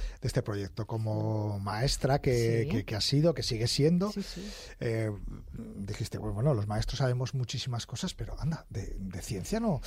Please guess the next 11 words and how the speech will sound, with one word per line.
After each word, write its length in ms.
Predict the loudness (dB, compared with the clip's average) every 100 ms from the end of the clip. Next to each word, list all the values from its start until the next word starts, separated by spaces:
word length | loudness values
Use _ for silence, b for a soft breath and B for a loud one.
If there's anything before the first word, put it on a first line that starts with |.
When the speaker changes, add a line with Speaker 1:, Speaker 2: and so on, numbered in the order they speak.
| B B -4
Speaker 1:
no 80 |
sabemos 320 | 0 0 0 2
tanto". 240 | 2 4
¿O 320 | 2 2 2
qué 100 | 2
ha 20 |
pasado 280 | 2 4 2
esto? 180 | 2 -4
Estamos 300 | -2 0 2
hablando 280 | 4 4 4
de, 260 | 4 2